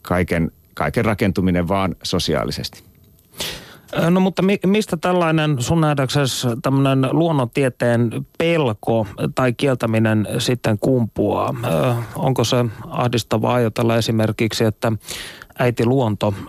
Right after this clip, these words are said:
Speaker 2: saattaisikin olla seksistinen
Speaker 1: Niin.
Speaker 2: entiteetti?
Speaker 1: <laughs> Niin. Se, se, se nimenomaan, mä vielä korostan, että se on kuitenkin aika vaatimaton se, se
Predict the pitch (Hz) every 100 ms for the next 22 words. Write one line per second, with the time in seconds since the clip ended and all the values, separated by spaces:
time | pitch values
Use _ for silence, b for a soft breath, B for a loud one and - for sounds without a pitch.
0 | - - 113 101 107 107 110 - 107 101
1 | 104 104 B B _ b b b b b
2 | _ - - 98 - - - - - B
3 | B B B B B B - - - 135
4 | 120 107 123 110 98 98 95 104 - 135
5 | - 92 101 147 147 117 - B B B
6 | B - 113 120 113 - - 113 - -
7 | 113 107 - 117 120 107 101 95 101 -
8 | - 107 98 120 107 104 95 - 101 92
9 | 113 110 104 104 107 110 131 120 95 92
10 | 98 98 95 - _ _ B B B B
11 | B B _ _ _ _ _ - 110 101